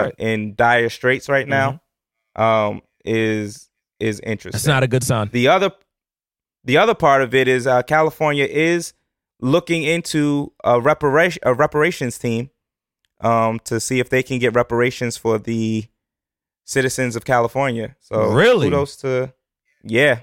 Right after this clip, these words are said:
Speaker 1: Whoa.
Speaker 2: They put a, a task force, they call it,
Speaker 1: Really?
Speaker 2: to see if they can get reparations for people, um,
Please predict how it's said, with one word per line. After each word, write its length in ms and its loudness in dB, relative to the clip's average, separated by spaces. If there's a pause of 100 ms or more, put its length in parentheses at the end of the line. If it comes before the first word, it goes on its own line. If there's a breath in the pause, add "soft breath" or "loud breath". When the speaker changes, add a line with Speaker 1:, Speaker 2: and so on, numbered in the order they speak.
Speaker 1:
Whoa. 580 0 (220)
Speaker 2:
They 160 2
put 200 2
a, 80 2 (160)
a 80 0
task 440 0
force, 440 0 (220)
they 120 0
call 280 0
it, 100 0
Speaker 1:
Really? 520 -2 (100)
Speaker 2:
to 140 -4
see 200 -2
if 100 -4
they 140 0
can 180 -6
get 200 0
reparations 600 -2
for 380 -2 (560)
people, 540 -2
um, 420 -4